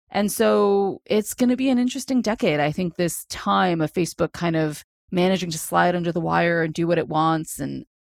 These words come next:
not receive much punishment or regulatory action, I think those days are over. And Facebook is now in a position of trying to mitigate what that regulation is gonna look like.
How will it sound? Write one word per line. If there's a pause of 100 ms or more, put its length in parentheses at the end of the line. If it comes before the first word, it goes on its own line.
(220)
not
receive
much
punishment
or
regulatory
action,
I
think
those
days
are
over. (360)
And
Facebook
is
now
in
a (140)
position
of
trying
to
mitigate (160)
what
that
regulation
is
gonna
look
like.